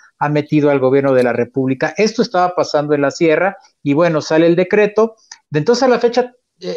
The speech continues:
seguro, eh, se, de, desde luego ha seguido existiendo mucha problemática, porque la gente tiene que ser bien informada,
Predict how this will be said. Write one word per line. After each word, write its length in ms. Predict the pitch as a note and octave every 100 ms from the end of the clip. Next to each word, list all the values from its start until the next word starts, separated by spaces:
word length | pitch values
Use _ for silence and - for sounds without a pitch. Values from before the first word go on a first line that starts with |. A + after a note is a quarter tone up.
| -
seguro, 400 | - E3 E3+ G#3
eh, 160 | F3+ F3
se, 240 | - F3
de, 180 | D#3+ E3+
desde 300 | E3 D#3+ D#3+
luego 320 | E3+ A#3 B3
ha 60 | G#3+
seguido 540 | G3 F3+ E3 E3 D3+ D3+ _ _ _
existiendo 580 | C#3+ - D3+ E3 D3+ D3
mucha 300 | C#3+ D3+ D3
problemática, 840 | D3+ D3+ D#3+ E3 D#3+ F#3+ G3 G#3+ - _ _ C#3+
porque 160 | C#3
la 140 | D3+ C#3
gente 240 | F3 F3
tiene 260 | D#3+ D#3+ D#3
que 80 | D3+
ser 240 | E3 D3
bien 160 | D3+ D3+
informada, 720 | - C3+ C3 C#3 C#3 D#3+